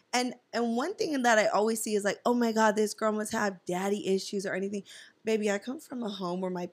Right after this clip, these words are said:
parents are still very much married. I grew up in a very religious home, in a very churchy home, in a very morally correct standpoint of home. Like, I grew up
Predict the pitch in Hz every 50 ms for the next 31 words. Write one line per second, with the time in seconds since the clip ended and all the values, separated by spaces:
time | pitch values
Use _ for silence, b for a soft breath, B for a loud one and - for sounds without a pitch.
0 | _ _ - 196 196 196 196 190 196 180 180 - - - 196 180 180 175 175 -
1 | - - - - - - 220 240 247 247 233 220 208 185 180 - - - 196 196
2 | 190 185 196 196 196 202 226 233 B B B B B B B 196 190 185 208 208
3 | 208 208 208 202 185 180 190 196 190 190 196 202 190 180 - b b b b b
4 | _ - _ _ _ _ _ - 196 190 208 202 202 208 214 220 226 240 196 233
5 | 240 233 - - 233 226 220 220 226 220 214 190 180 185 214 202 208 208 196 202
6 | 190 - - - 226 208 208 - - 233 226 226 233 214 208 214 208 214 208 -
7 | 185 202 196 185 190 196 202 185 196 196 202 214 202 B B B B B B B
8 | - 196 202 214 220 226 226 226 226 226 226 220 214 - - - 208 196 190 208
9 | 208 208 208 - - - - - _ - 240 226 226 226 233 233 233 220 - -
10 | 240 233 226 220 - - 208 220 208 220 240 233 233 233 226 226 - 226 226 208
11 | - - - 190 214 233 233 254 262 277 294 311 294 - B B B B B -
12 | 220 233 240 240 233 226 233 -